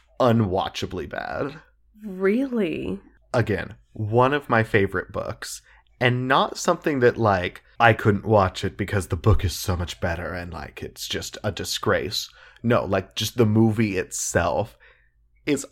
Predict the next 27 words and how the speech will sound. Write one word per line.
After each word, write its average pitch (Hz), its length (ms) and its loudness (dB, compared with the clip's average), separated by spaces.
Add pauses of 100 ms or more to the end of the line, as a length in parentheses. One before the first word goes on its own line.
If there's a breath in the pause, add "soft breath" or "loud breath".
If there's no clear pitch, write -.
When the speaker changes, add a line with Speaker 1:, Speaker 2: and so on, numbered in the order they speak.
(140)
Speaker 1:
unwatchably 95 920 0
bad. - 380 -2 (160)
I 107 140 4
got, 104 260 4
Speaker 2:
Wow. - 60 -2
Speaker 1:
like, - 240 -2
ten 90 300 -4
minutes 90 340 -6
in 73 400 -4
and 101 160 -2
I 95 80 0
was 95 240 0
like, 90 200 -2 (160)
"This 95 540 0 (160)
is - 220 -2 (220)
terrible." - 1400 2
<laughs> - 100 -20
Speaker 2:
Like, 196 280 0
you 190 80 -4
couldn't 170 420 -2
even 143 540 -2 (240)
make 165 260 -4
it - 140 -6
through. - 480 -4 (640 soft breath)
Speaker 1:
It 120 260 2 (140)
was 165 420 -2
like 98 680 2